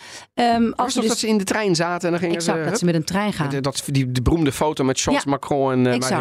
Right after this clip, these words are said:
Speaker 1: Exact.
Speaker 2: Draghi.
Speaker 1: Ja.
Speaker 2: In, eh, truien.
Speaker 1: Ja, in
Speaker 2: Ja,
Speaker 1: truien.
Speaker 2: ja,
Speaker 1: En dat
Speaker 2: ja.
Speaker 1: ze daar dan die kant op gaan. En dan zegt Macron ook van, nou ja, volgens mij wel wat sterkers verdiend of zo. Hè. Nou,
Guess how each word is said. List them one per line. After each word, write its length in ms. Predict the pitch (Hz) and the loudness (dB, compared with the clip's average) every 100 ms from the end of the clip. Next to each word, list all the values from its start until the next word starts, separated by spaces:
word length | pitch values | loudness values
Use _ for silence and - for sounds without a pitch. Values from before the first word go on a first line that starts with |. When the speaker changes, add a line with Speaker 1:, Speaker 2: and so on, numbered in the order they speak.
| 120 | 0
Speaker 1:
Exact. 20 | |
Speaker 2:
Draghi. 440 | 117 98 92 92 87 - | -2 -4 -4 -4 -6 -4
Speaker 1:
Ja. 220 | 226 202 | -2 0
Speaker 2:
In, 240 | 156 156 | 0 2
eh, 60 | 147 | 2
truien. 540 | 135 147 127 95 85 85 | 0 -2 -2 -4 -4 0
Speaker 1:
Ja, 180 | 220 - | 0 0
in 80 | |
Speaker 2:
Ja, 60 | 214 | 0
Speaker 1:
truien. 460 | 139 147 185 143 135 | 0 -2 -2 -2 -2
Speaker 2:
ja, 240 | 127 117 - | -2 -4 -8
Speaker 1:
En 100 | 202 | -4
dat 80 | 208 | -2
Speaker 2:
ja. 60 | |
Speaker 1:
ze 60 | 208 | -2
daar 120 | 214 | 0
dan 120 | 208 | 0
die 100 | 202 | 0
kant 240 | 196 220 202 | 0 0 -2
op 100 | - | -2
gaan. 180 | 175 | -2
En 200 | 175 170 | 0 0
dan 80 | 185 | 0
zegt 300 | 180 196 - | 0 -2 -2
Macron 440 | 175 175 - 202 196 | -2 -2 -2 -2 0
ook 80 | 190 | -2
van, 140 | 190 | -4
nou 140 | 175 175 | -4 -2
ja, 80 | |
volgens 240 | - - 185 | -4 -6 -2
mij 160 | 202 | 0
wel 140 | 208 214 | 2 0
wat 120 | 196 | 0
sterkers 460 | - 220 220 202 - | -2 0 0 -2 -2
verdiend 320 | 175 180 175 | 0 2 0
of 80 | 160 | -2
zo. 300 | - 165 165 | -2 0 0
Hè. 120 | 208 | 0
Nou, 140 | 196 | 0